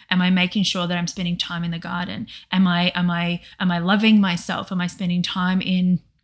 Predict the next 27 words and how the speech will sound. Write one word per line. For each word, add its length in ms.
in 100
that 160
sacred 440
creative, 480
um, 580
creative 400
center, 380
sacral 380
center? 480
Am 200
I, 560
um, 480
am 180
I 80
feeding 420
myself, 320
um, 160
well? 300
Am 300
I 200
thinking 420
and 120
clearing 600
out 360
stagnant 640
and 220
old 180